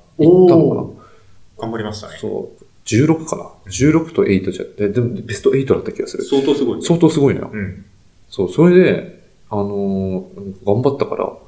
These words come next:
Speaker 1: こせよ、みたいな。
Speaker 2: <laughs>
Speaker 1: いや、でもちょっと他の部活とも兼ね合いあるから、つって、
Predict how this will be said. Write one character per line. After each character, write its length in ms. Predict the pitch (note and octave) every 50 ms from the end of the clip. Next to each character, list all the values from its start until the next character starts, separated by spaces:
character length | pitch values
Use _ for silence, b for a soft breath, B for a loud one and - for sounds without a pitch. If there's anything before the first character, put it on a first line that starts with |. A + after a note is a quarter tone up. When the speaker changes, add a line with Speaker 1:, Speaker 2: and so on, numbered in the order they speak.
| - - - _ _ _ _ - -
Speaker 1:
こ 80 | - A#2
せ 140 | - - F2+
よ、 80 | E2+
み 100 | E2+ E2+
た 120 | E2 - -
い 40 |
な。 80 | - -
Speaker 2:
<laughs> 80 | - - _ B B B B B B B B B B B B A#3+ - - A3 - - - - B B B B B B B B B B - _ _ -
Speaker 1:
い 20 |
や、 100 | F#2+ F2
で 100 | - -
も 120 | G2 F#2+ -
ち 100 | - G#2
ょ 40 |
っ 80 | G2 -
と 80 | - -
他 280 | - - - - A2
の 100 | G#2+ G2+
部 100 | G2 -
活 220 | - F2+ - - -
と 80 | G2
も 120 | G2 G2 -
兼 140 | - F#2
ね 100 | F2 F2+
合 100 | F2 F2
い 0 |
あ 80 | F2 F#2
る 80 | F#2 -
か 120 | - F2
ら、 80 | - - - -
つ 100 | - -
っ 20 | _ _
て、 100 | - -